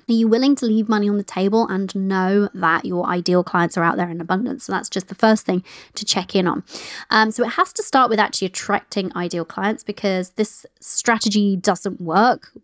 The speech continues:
without that. The other point of the sales process that matters here is your sales process has to be, in my opinion, steeped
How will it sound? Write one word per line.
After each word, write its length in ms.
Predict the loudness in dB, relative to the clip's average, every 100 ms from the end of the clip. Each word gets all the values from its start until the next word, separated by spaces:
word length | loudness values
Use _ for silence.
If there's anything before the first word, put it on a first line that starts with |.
| -4
without 420 | -2 0 -2 -2
that. 200 | -6 -8 _ -20 -18 -20 -8
The 160 | 0 0
other 160 | 0
point 380 | -2 0 2 0
of 140 | -2
the 120 | -2 -2
sales 600 | 0 2 4 4 2 -4
process 760 | -2 0 0 -2 -2 -4 -4
that 220 | -2 -2 0
matters 460 | 0 0 -4 -6
here 320 | -6 -6 -6 -8 -14 -20 -20 -8
is 580 | 0 4 4 4 2 0
your 140 | -2 -4
sales 460 | 0 2 4 0
process 460 | 0 0 2 -2 -2
has 260 | -4 -4 -6
to 80 |
be, 560 | -4 0 2 2 0 -2 _ _
in 200 | 0 4
my 180 | 4 4
opinion, 680 | 4 2 0 0 0 -2 -6 -10
steeped 720 | -6 -4 -2 0 0 -4